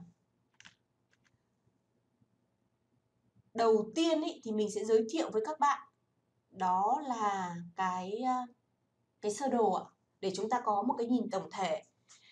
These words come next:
Các bạn đã biết là trường, ờ, Edison ở đây rồi đúng không ạ? Và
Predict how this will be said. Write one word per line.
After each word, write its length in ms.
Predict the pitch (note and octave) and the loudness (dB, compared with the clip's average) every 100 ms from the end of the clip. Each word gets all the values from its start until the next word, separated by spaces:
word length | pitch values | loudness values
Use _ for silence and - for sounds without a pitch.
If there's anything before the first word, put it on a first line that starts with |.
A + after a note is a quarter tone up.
| _ | _
Các 120 | - | 0
bạn 220 | D4+ A3 | 2 2
đã 100 | G#3 | 0
biết 260 | A#3+ D#4+ F#4 | 0 0 0
là 180 | C#4+ - | -2 -2
trường, 400 | - A#3 G#3+ G3+ | -2 2 2 2
ờ, 200 | G3 F#3+ - | 0 0 0
Edison 480 | B3 C4+ D4 C#4 | -2 0 0 2
ở 60 | G#3+ | 2
đây 180 | A3+ B3+ | 0 0
rồi 140 | A3 | 0
đúng 140 | G3 A3+ | 0 2
không 100 | B3+ | 2
ạ? 140 | - - _ _ _ _ _ | 2 -4 _ _ _ _ _
Và 520 | F#3+ A3 G#3 G#3 G3 | -2 2 4 2 0